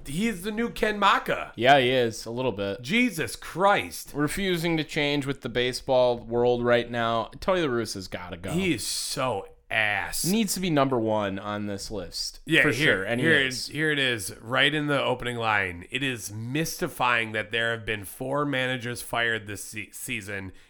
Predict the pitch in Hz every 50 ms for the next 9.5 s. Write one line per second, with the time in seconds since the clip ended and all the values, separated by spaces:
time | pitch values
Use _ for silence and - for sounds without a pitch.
0 | _ - 131 131 123 120 - - - 131 131 131 139 139 139 127 120 120 127 120
1 | - - 110 95 - - - 110 107 110 113 117 107 101 113 113 113 104 113 107
2 | 92 92 107 104 101 98 95 87 87 82 - - - - _ _ _ _ _ _
3 | - _ _ _ _ _ _ _ _ - 180 175 190 202 202 208 220 233 240 247
4 | 254 247 233 240 - - _ _ _ _ - 104 120 131 139 147 151 151 156 151
5 | 139 110 127 123 123 117 101 90 85 85 82 80 98 123 180 220 202 - 254 262
6 | 269 262 247 240 240 - - - - - - - - - - 190 196 175 - -
7 | - - - - 214 208 208 202 - 220 226 220 214 196 180 170 175 180 190 196
8 | 190 190 - - 196 196 196 196 196 - - - 190 175 170 135 - - - -
9 | 165 175 185 185 170 165 113 87 82 -